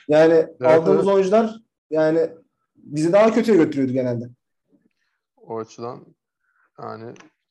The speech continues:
Speaker 2: hoca da maçın içinde zaten gol sevinçleriyle falan da görüyoruz onu. Ee,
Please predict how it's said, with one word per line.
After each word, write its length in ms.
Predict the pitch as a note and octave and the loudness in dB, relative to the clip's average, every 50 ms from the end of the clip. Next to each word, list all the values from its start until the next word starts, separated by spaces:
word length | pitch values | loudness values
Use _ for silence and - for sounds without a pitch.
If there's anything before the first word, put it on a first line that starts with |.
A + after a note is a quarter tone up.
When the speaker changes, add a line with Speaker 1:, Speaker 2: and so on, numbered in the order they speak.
| _ _ _ _ _ _ | _ _ _ _ _ _
Speaker 2:
hoca 320 | C#3 A#2+ A2+ B2+ C#3 A#2+ A2+ | -16 -14 -10 -8 -8 -6 -6
da 200 | A#2 B2 B2+ - - _ _ _ _ _ _ _ _ _ - | -6 -6 -8 -10 -14 _ _ _ _ _ _ _ _ _ -14
maçın 320 | B2 A#2 A2+ - - C3+ | -14 -12 -12 -12 -12 -12
içinde 420 | B2+ A#2 - - B2 A#2 A#2 A2 - - _ _ _ - | -12 -12 -12 -12 -8 -6 -6 -6 -6 -10 _ _ _ -8
zaten 420 | A#2+ B2 A#2 A2+ - C#3 C3 C3 - _ _ _ _ - | -6 -4 -4 -4 -4 -6 -8 -8 -10 _ _ _ _ -6
gol 200 | C#3 C3+ C#3 B2 | -2 -2 -2 -2
sevinçleriyle 680 | - - C3+ A#2 A#2 A2+ - C3 A#2 A2+ A#2 A#2 A#2 | -2 -4 -6 -6 -6 -6 -6 -6 -6 -6 -6 -8 -10
falan 340 | A#2 - B2+ A#2 A#2 A2+ A2 | -10 -10 -10 -12 -12 -12 -12
da 140 | B2 C#3 C#3+ _ _ _ _ _ | -14 -16 -16 _ _ _ _ _
görüyoruz 480 | - A#2 A#2+ B2 B2+ A#2 G#2+ G#2+ G#2 A2 | -8 -8 -6 -6 -6 -6 -8 -10 -12 -14
onu. 240 | A2+ A2 A#2+ D3+ - _ _ _ _ _ _ _ _ _ _ _ _ _ _ _ _ _ _ _ _ _ _ _ _ _ _ _ _ _ _ _ _ _ _ _ _ _ _ _ _ _ _ | -14 -16 -16 -18 -20 _ _ _ _ _ _ _ _ _ _ _ _ _ _ _ _ _ _ _ _ _ _ _ _ _ _ _ _ _ _ _ _ _ _ _ _ _ _ _ _ _ _
Ee, 40 | - | -6